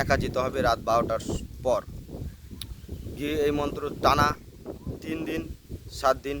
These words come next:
মানে, তিন দিন হয়ে যায় সাকসেস, কিন্তু সাত দিন যদি করতে পারেন, তাহলে পৈরির যেটা হেড কমান্ডার, এই পাঁচটা পৈরির যে চালায়, সে আসবে, তার হাতে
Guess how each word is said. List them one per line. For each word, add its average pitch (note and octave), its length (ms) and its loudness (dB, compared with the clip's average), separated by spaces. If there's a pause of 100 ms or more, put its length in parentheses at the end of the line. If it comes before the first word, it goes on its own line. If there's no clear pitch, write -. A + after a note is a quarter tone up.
(760)
মানে, A2 220 -10
তিন E3+ 160 0
দিন G#3 200 6
হয়ে F3 180 6
যায় C3 160 -2
সাকসেস, - 280 -14 (1080)
কিন্তু - 160 -10
সাত C#3+ 280 2
দিন E3+ 160 -2
যদি D#3+ 120 -6
করতে - 280 -10
পারেন, D#3 240 -4 (800)
তাহলে A2+ 180 -2 (120)
পৈরির D3 340 -2 (380)
যেটা A2 240 -8
হেড D3+ 160 4 (100)
কমান্ডার, A#2 340 -2 (840)
এই G#2 140 -10
পাঁচটা - 460 0
পৈরির C#3 420 -6
যে C#3+ 140 -4 (120)
চালায়, A#2 300 6 (680)
সে - 220 -4
আসবে, D#2+ 280 -2 (1400)
তার A2 140 2
হাতে A#2+ 160 -4